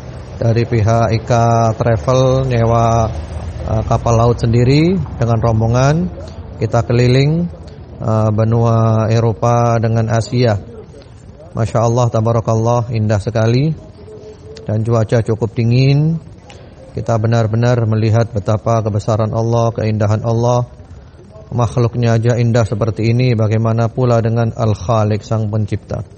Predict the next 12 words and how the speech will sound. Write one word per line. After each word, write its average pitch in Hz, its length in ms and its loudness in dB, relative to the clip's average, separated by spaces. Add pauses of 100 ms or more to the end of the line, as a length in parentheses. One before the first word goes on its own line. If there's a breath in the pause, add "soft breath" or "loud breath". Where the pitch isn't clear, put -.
(680 loud breath)
Dunia 123 400 4
saja 117 400 2
indah 113 240 2
seperti 110 480 0
ini, 127 240 2
bagaimana 110 480 0
pula 113 240 2
dengan 113 240 0
surga, 107 400 -2
seperti 110 400 -2
apa 107 160 -4
indahnya. 107 560 0